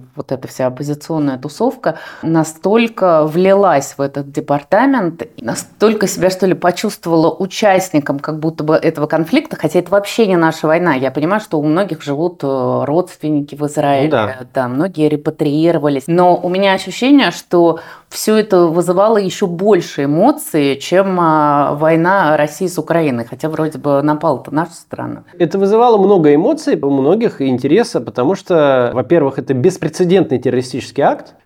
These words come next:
Speaker 2: Это самый крупный террористический акт в мире, начиная с одиннадцатого сентября. И если бы такая история произошла в любой другой, э, демократически развитой стране, и там убили бы тысяча сто щас, но если бы убили такое количество людей в любой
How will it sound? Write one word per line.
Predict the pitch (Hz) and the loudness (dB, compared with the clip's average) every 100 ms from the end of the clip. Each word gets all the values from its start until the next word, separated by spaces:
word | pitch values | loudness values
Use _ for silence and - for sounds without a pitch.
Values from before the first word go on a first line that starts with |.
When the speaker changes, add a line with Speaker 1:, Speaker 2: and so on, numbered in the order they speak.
| - | -2
Speaker 2:
Это | 175 160 | 2 2
самый | - 190 220 | 0 0 2
крупный | 165 160 185 - 135 117 110 | 2 2 0 2 2 2 0
террористический | - 127 135 160 - - | -2 -2 -2 -4 -4 0
акт | 143 139 | 0 -2
в | 113 | 0
мире, | 147 240 285 190 | 2 4 4 4
начиная | 156 156 170 | 2 2 0
с | 165 | 2
одиннадцатого | 151 165 151 | 2 0 -2
сентября. | - 139 123 - - _ _ _ _ - | -8 -8 -8 -10 -12 _ _ _ _ -6
И | 156 | 0
если | 151 190 190 | 2 2 0
бы | 165 | 0
такая | 175 190 180 | 2 4 4
история | 170 196 175 | 4 2 4
произошла | 156 156 170 185 | 4 2 2 2
в | 175 | 4
любой | 180 190 | 4 4
другой, | 156 147 147 120 | 4 4 4 4
э, | 110 - 123 - 139 | 0 -4 -8 -8 -6
демократически | 123 143 143 151 160 - - | 0 2 2 2 0 -2 0
развитой | 139 117 104 117 | 0 0 -4 -8
стране, | - 143 202 285 | 0 4 4 4
и | |
там | 147 127 | 2 2
убили | 131 151 131 | 4 4 4
бы | 120 | 2
тысяча | 147 143 - 117 110 107 104 104 104 107 107 | 0 -2 -2 -2 0 -2 -2 -4 -6 -8 -12
сто | - - 226 269 | -14 -2 0 2
щас, | 135 107 - | 0 -4 -6
но | 104 | -2
если | 147 160 | -2 0
бы | 156 | 2
убили | 165 185 | 4 4
такое | 156 170 185 190 | 2 0 2 2
количество | 160 160 156 | 4 2 2
людей | 151 156 156 120 | 0 4 4 4
в | 131 | 2
любой | 165 160 110 82 | 4 4 4 0